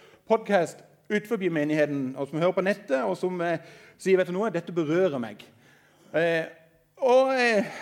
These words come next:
jeg tenker det er jo flott at vi kan få lov til å ta opp ting som trengs, for jeg tror av og til at det er en del unnskyldninger i våre liv som begrenser oss til å vokse som menneske,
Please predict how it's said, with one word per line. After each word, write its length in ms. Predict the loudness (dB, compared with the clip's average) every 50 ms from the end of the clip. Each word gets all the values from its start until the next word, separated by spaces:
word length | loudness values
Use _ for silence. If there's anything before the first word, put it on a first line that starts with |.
| -2 0
jeg 100 | 0 2
tenker 300 | 2 0 0 2 2 4
det 140 | 6 6 6 6 6
er 40 | 4 2
jo 80 | 0
flott 300 | 2 4 4 4 4 2
at 120 | -2 -2 -2
vi 60 | 0
kan 160 | 0 0 0
få 80 | 2 2
lov 240 | 2 2 2 2
til 180 | 0 0 0 0 -4 -8 -6 0
å 120 | 2 2 2 2 0 -8 -14 -20 _ _ _ -16 0
ta 120 | 2 2 2
opp 120 | 2 0
ting 200 | 0 0 0 -2 -6
som 160 | -8 -10 -10 -12 -16 _ _ _ _ _ _ _ _ _ _ _ _
trengs, 240 | -4 -2 -2 -2 -2
for 120 | -2 -4 -4
jeg 100 | -2 -2
tror 220 | -2 0 0 0 0
av 220 | 0 0 0 0
og 60 | -4
til 180 | -2 -2 -2 -2 -4 -12 -20 -20 -20 -20 -20 -20 _ _ _ _
at 160 | -2 -2 -2 -2 0
det 120 | 0 0 0 0
er 200 | -2 0 0 0
en 80 | 0
del 200 | 0 0 -2 -2 -4 -4
unnskyldninger 640 | -2 -2 -2 -2 -4 -4 -4 -2 -4 -4 -4 -6 -6
i 60 | -4
våre 200 | -4 -4 -4 -2
liv 320 | -2 -2 -2 -4 -4 -8 -12 -20 _ _ _ _ _ _ _ _
som 220 | _ -6 -6 -4 -4
begrenser 680 | -4 -6 -6 -6 -4 -2 -2 -2 -4 -8 -8 -8 -8
oss 260 | -8 -8 -10 -20 -20 -20 _ _ _ _ _ _ _ _ _ _ _ _ _ _ _ _ _ _ _ -2
til 100 | -2 -2
å 60 | -2
vokse 280 | -4 -8 -8 -12 -12
som 160 | -10 -8 -8 -8
menneske, 420 | -8 -8 -10 -12 -14 -16 -20 -20